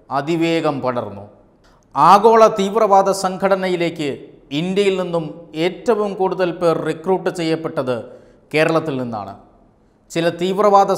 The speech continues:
സംഘടനകളുടെ രഹസ്യ യോഗങ്ങൾ നടന്നത് കേരളത്തിലാണ്. ഇത് കേന്ദ്ര ഏജൻസികളുടെ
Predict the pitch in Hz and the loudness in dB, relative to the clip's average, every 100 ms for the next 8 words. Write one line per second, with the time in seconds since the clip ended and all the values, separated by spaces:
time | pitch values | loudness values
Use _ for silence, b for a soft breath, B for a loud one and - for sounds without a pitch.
0 | 190 180 180 180 175 165 165 160 151 B | -4 -6 -4 -4 -4 -4 -2 -4 -4 B
1 | B B 135 160 185 - 202 170 175 180 | B B -6 -2 -4 -2 -2 2 2 2
2 | 175 165 156 151 143 131 110 - - - | -2 -2 -2 -2 -4 -4 -6 -12 -20 -14
3 | - 147 151 143 117 101 92 - _ _ | -6 -4 -4 -6 -8 -10 -12 -20 _ _
4 | _ _ _ - 135 143 151 160 175 165 | _ _ _ -10 -8 -6 -2 -2 0 0
5 | 160 160 175 165 165 156 147 | 0 -2 -4 -6 -6 -6 -4